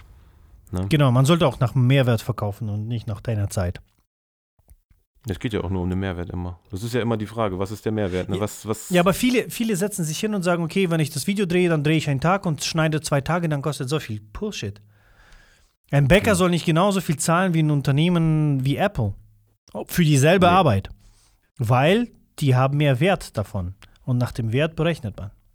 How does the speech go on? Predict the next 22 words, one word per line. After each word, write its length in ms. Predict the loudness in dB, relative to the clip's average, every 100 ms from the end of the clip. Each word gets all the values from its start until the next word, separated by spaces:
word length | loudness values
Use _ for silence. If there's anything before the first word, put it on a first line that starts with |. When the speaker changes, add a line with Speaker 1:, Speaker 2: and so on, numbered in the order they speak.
| -8
Speaker 2:
Das 200 | -6 -6
ist 100 | -4
ganz 220 | -4 -2
einfach. 320 | -2 -2 -8 -14 -20 -8
Speaker 1:
Das 120 | -6
ist 60 | -4
richtig, 300 | -6 -10 -16 _
das 120 | -16
ist 60 | -14
richtig. 360 | -12 -12 -14 -20 -10
Oder 160 | -2 2
man 160 | 2
nimmt 160 | 2 2
halt, 140 | 2
also 160 | 0 0
ich 120 | 0
hab 120 | -2
damals, 440 | 0 0 0 -4 -16 -16
äh, 180 | -14 -14 -14
ich 160 | -6
weiß 180 | -4 -2
noch, 120 | -6